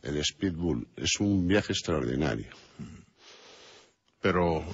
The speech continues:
Speaker 2: la ha abandonado?
Speaker 1: No, no. No, no, lo practico con asiduidad.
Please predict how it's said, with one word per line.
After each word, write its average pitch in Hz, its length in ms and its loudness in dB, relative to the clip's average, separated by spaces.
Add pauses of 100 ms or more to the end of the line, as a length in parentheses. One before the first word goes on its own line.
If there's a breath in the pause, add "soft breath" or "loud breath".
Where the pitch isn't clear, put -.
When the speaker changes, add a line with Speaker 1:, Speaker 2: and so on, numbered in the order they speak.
(120)
Speaker 2:
la 90 120 4
ha 87 40 6
abandonado? 95 640 4 (320)
Speaker 1:
No, 95 100 0
no. 73 200 -2 (1600 loud breath)
No, 87 120 -2
no, 87 160 2
lo 80 120 2
practico 80 560 -2
con 73 200 0
asiduidad. 69 600 -2